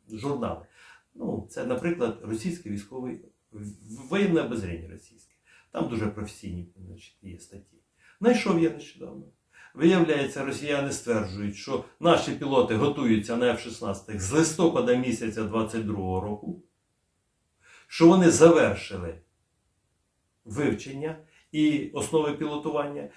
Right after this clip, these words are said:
і що зараз наші пілоти проводять, наші пілоти тренуються по бойовому застосуванню. Бомбометання цими керованими бомбами розумними,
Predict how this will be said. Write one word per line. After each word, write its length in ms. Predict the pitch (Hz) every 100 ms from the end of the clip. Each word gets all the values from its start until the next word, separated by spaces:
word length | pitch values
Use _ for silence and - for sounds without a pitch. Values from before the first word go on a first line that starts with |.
| - -
і 100 | 165
що 300 | - 139 117
зараз 840 | 101 123 165 208 175 87 - _ _ _ _ _ _ _ _ _ _ _ _ 123
наші 340 | 131 117 117
пілоти 640 | 113 110 170 220 - 90 - _ _ _ _ _ -
проводять, 540 | 120 117 110 92 85 - _ _
наші 320 | 127 139 123
пілоти 460 | 110 143 190 196 - - _ -
тренуються 760 | 147 147 175 208 127 - 113
по 180 | - 165
бойовому 460 | 160 151 156 151 -
застосуванню. 800 | 151 - 151 - 104 87 87
Бомбометання 1120 | 98 220 208 117 110 104 101 113 110 113 113 113
цими 300 | 120 117 110
керованими 560 | 123 120 120 120 120
бомбами 600 | 113 120 117 120 117 117 - _ _ _ -
розумними, 680 | 123 113 131 123 117 120